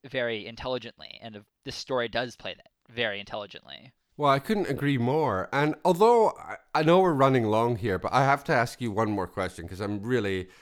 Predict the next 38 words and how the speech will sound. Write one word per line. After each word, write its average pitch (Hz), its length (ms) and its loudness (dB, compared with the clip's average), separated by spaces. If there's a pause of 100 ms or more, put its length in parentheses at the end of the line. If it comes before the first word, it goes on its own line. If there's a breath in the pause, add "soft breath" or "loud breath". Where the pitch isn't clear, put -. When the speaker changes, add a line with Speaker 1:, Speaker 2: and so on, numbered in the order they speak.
(200 soft breath)
Speaker 2:
dying 95 400 -4
to 110 100 -6
know 95 120 -2
what 82 140 -8
your 82 160 -6
answer 87 320 -8
to 87 160 -12
this 82 240 -8
is. 101 240 -4 (320 loud breath)
But, - 200 -2
um, 185 320 2 (180)
how 285 240 0
did 339 180 -10
you 320 60 -4
find 196 400 0
the 156 60 -6
twist - 680 -4
with 113 300 -4
Richard 120 500 -8 (220)
becoming 110 440 -2
Shakespeare 107 540 -4
and 98 240 -6
Shakespeare 110 440 -6
becoming 98 380 -6
Richard? 101 440 -4 (300 loud breath)
'Cause 156 140 -6
I 165 60 4
think 190 180 -2
this 190 140 -6
is 196 100 -8
one 185 160 0
of 180 80 -2
those 151 220 -4
things 135 320 -2
that 117 160 -10
could 123 120 -8
be 131 120 -4
handled 120 440 -2